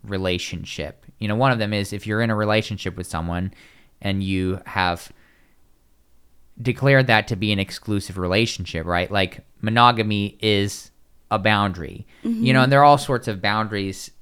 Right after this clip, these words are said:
Speaker 1: that end up getting violated, you know, through the course of a relationship. It's like, "Oh my goodness, you ate my Pop-Tart.
Speaker 2: <laughs>
Speaker 1: You son of a gun. I specifically asked you not to eat my Pop-Tart."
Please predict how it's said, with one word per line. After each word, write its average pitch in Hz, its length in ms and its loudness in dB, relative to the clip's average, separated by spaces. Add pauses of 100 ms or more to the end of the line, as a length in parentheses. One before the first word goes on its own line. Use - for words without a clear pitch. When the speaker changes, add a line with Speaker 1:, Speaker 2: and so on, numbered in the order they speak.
(120)
Speaker 1:
that 95 560 0 (600)
end 120 220 0
up 104 260 -2
getting 104 400 0 (240)
violated, 107 840 0 (400)
you 127 140 -2
know, 120 160 2
through 117 180 -2
the 110 80 -4
course 107 240 0
of 101 60 -6
a 101 40 -2
relationship. 95 520 -2
It's 107 160 -8
like, 107 180 0
"Oh 110 100 -2
my 170 120 0
goodness, 180 320 -4
you 104 80 -4
ate 101 140 -2
my 135 140 -4
Pop-Tart. 135 600 -4 (220)
Speaker 2:
<laughs> - 80 -4 (340)
Speaker 1:
You 117 640 0 (600)
son 185 440 0
of 175 100 6
a 185 40 6
gun. 104 460 2 (920)
I 147 300 2
specifically 170 720 4
asked 131 320 4
you 131 120 0
not 127 280 2
to 135 80 2
eat 110 260 -4
my 117 140 0
Pop-Tart." 104 540 2